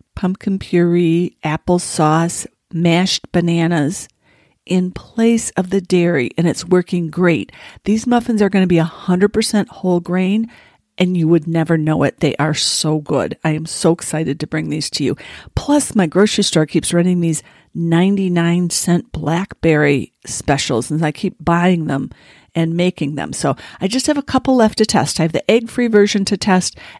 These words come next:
and I have the ones with frozen blackberries to test. So I've got a couple more to test. So I'm working hard on it. And my student has been working on a gluten-free banana chocolate chip muffin that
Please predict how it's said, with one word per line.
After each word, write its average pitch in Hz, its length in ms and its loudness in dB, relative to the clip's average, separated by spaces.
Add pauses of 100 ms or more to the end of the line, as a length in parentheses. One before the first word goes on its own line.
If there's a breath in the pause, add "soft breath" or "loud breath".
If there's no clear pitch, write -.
and 190 100 4
I 190 120 2
have 185 120 0
the 185 80 0
ones 185 300 -4
with 180 180 -2 (140)
frozen 185 440 0
blackberries 139 560 -4
to - 120 -12
test. - 300 -6
So 185 120 2
I've 180 100 0
got 247 120 2
a 240 40 -4
couple 285 300 0
more 247 180 2
to 214 80 0
test. - 380 -6
So 214 100 0
I'm 254 160 2
working 254 300 0
hard 180 260 0
on 156 160 0
it. 165 160 -4 (400 loud breath)
And 226 160 4
my 196 140 2
student 359 460 0
has 208 180 2
been 190 180 0
working 180 460 0 (100)
on 165 380 0 (100)
a 175 260 0
gluten-free 185 1120 0 (540 soft breath)
banana 185 600 2 (180)
chocolate - 380 -4
chip - 220 -4
muffin 156 500 -2 (680 soft breath)
that - 280 -2